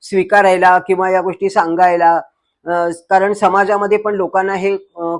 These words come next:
कळोस्तोपर्यंत वेळ लागतो, उतरोस्तोपर्यंत वेळ लागतो. त्यांनी तशी, तशी त्यांनी, अ,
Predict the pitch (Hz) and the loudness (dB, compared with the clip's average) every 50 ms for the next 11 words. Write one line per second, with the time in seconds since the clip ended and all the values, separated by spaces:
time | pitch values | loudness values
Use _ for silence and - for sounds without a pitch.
0 | - - 180 185 196 190 - 208 196 - 190 190 190 190 190 202 190 190 190 202 | -8 -6 -4 -4 -4 -6 -6 -10 -10 -6 -6 -6 -6 -4 -6 -4 -2 -2 0 2
1 | 208 202 185 165 - _ 180 175 175 170 165 - 180 185 196 - - 202 - 190 | 2 2 0 -2 -4 _ -8 -6 -6 -6 -8 -8 -10 -10 -10 -8 -10 -10 -8 -8
2 | 180 185 185 190 190 180 175 175 180 175 165 160 - - 170 165 151 - _ _ | -8 -8 -6 -6 -4 -4 -2 -2 -2 -2 -4 -4 -4 -6 -8 -8 -8 -10 _ _
3 | _ _ _ _ - 196 190 214 220 226 196 190 185 - 220 - 214 190 185 - | _ _ _ _ -2 0 0 0 0 0 0 -2 -2 -8 -8 -6 -6 -6 -6 -6
4 | 214 196 208 196 180 196 220 247 277 262 _ _ _ _ _ 165 170 175 170 165 | -6 -4 -4 -4 -2 -4 -4 -6 -8 -12 _ _ _ _ _ -6 -4 -2 -2 0
5 | 165 160 160 160 | 0 0 -2 -2